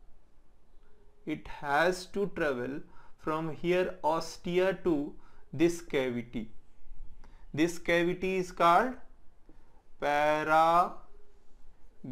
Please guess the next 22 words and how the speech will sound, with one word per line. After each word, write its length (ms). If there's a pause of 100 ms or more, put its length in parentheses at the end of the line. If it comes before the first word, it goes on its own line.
(2750)
cavity. 600 (460)
This 240
cavity 520
is 100
called 460 (640)
paragastric. 1160
This 280
is 180
not 880
true 400
gastric 580
cavity. 480 (340)
Remember, 680 (420)
the 120 (200)
true 600
gastric 640
cavity 600
that 320
is 180
derived 580
from 420
the 320